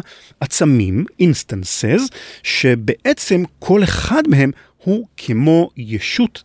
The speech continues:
עצמאית. זאת אומרת, יש לו מצב פנימי, ואפשר לעשות איתו הרבה דברים ללא קשר לרעיונות אחרים בתוך שפת התוכנה, מה שמאפשר בעצם להבנתו של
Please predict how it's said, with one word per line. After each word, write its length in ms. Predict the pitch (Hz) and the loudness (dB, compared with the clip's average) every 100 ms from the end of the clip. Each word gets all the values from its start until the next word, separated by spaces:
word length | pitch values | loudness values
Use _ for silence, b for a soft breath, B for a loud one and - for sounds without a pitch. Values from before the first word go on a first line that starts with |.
| - | -6
עצמאית. 680 | 147 - 127 - 113 - - | -4 0 0 0 -4 -8 -8
זאת 180 | 110 120 | -4 0
אומרת, 260 | 107 101 | 0 0
יש 120 | - | -2
לו 80 | 131 | -2
מצב 520 | 110 98 - - 208 196 | -4 -4 -4 0 0 -2
פנימי, 360 | - 208 190 190 B B B | -2 2 4 2 B B B
ואפשר 800 | 120 98 113 110 117 107 - - 127 | -12 -2 0 0 -4 -8 -4 0 0
לעשות 220 | 117 143 | 0 -2
איתו 160 | 131 | -2
הרבה 340 | 110 101 101 151 | 0 -2 0 -2
דברים 380 | 131 120 139 143 b b | -2 -2 -2 -4 b b
ללא 360 | 120 117 123 165 | 0 2 4 2
קשר 360 | - 147 - 113 110 107 104 b - | 0 -2 -2 -4 -2 -2 -4 b -6
לרעיונות 580 | 113 113 117 120 120 - | -2 2 4 4 2 -2
אחרים 500 | - 131 131 131 90 - | -2 0 2 0 -2 -8
בתוך 420 | 110 107 - 90 101 101 | -14 -6 -6 -4 -6 -8
שפת 320 | - - 113 | -6 -4 -4
התוכנה, 400 | 107 113 123 160 254 B B B 175 | -4 -8 -2 -2 -2 B B B -6
מה 60 | |
שמאפשר 720 | 214 269 131 - - 190 208 | 0 0 0 -2 0 2 2
בעצם 640 | 147 104 - 196 - 143 117 | 0 -6 -2 -2 0 -2 2
להבנתו 520 | 98 95 98 98 151 | 2 2 -2 0 0
של 200 | - | 0